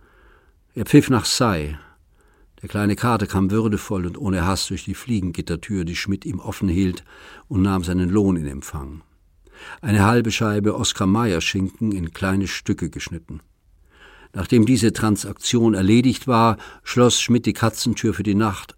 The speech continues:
rasierte sich, nahm ein Bad, zog frische Kleidung an und fuhr zu O. Henrys. Er hatte überlegt, Gil Blackman anzurufen und ihn, falls er in Wainscott war, zu fragen, ob sie sich treffen könnten.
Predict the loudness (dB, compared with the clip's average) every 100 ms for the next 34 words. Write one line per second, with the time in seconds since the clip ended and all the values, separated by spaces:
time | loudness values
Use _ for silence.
0 | -6 0 0 0 0 0 -2 -2 -2 -4
1 | -18 -20 _ 0 2 2 0 -2 -2 -2
2 | -4 -10 -10 0 0 0 -4 -4 -4 -2
3 | -2 0 0 0 0 0 -2 -12 -20 -4
4 | -2 0 0 0 0 0 0 -2 -4 -10
5 | -16 -16 -18 -20 _ _ _ _ _ _
6 | -20 -20 -2 4 6 6 8 6 6 4
7 | 4 4 0 0 -2 0 0 0 0 0
8 | 2 2 2 4 4 2 4 4 2 0
9 | 0 2 0 2 4 2 -2 -4 -2 -4
10 | -4 -8 -4 -2 0 0 -2 -4 -4 -4
11 | -2 -2 -2 -4 -6 -10 -10 -16